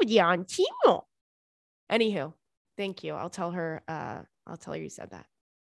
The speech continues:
She says, "I have a bit of a dilemma here, and I need some advice from a true girly. A couple weeks ago, I met a man at a bar. We hit it right off and have gone on a couple dates since then.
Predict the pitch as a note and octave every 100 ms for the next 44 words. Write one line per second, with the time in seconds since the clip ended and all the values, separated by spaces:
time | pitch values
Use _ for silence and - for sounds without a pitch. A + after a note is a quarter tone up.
0 | _ _ _ _ _ _ _ _ _ _
1 | _ _ _ _ - A3+ G#3+ F#3+ G3 B3+
2 | A#3 A#3 - D#4 D#4+ D#4 F#3+ F#3 F3+ D#3
3 | C3 E3 F#3 F3+ F3+ F3 - A3+ F#3+ B2
4 | - F#3 F3+ - D#3 - A#3 D#4 - -
5 | _ _ _ _ _ B3 F#4 D4+ A#3 A#3+
6 | G#3+ G#3+ - F#3+ F#3 G3+ E3 F3 - F#3+
7 | G3 C4 F3+ C2 - F#3+ F#3 F#3 - C#3
8 | F3 B3 C#4+ C4 - - F#3 F#3 F3+ F3+
9 | F3+ F3+ G#3+ _ F#3 F3+ F#3 F3+ A#3 C4
10 | C4 G3 F3 F#3 E3 - A3+ A#3 - -
11 | -